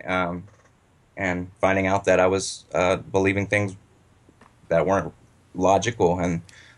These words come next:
that didn't have evidence to support them. So I changed my beliefs, and that's how I got to where I am now.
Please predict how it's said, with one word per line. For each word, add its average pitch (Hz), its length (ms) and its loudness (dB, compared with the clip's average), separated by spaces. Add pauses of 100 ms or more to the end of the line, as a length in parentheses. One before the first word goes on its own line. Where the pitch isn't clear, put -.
(140)
that 107 140 4
didn't 101 140 2
have 98 220 2
evidence 95 360 0
to - 80 -8
support 98 400 0
them. 82 260 -6
So 82 360 -2 (640)
I 85 80 -4
changed 92 300 -2
my 90 120 2
beliefs, 87 480 -2
and 87 140 -2
that's 90 300 -2
how 82 160 2
I 85 60 4
got 85 180 0
to - 100 -6
where 87 100 2
I 80 60 0
am 80 140 -2
now. 92 240 0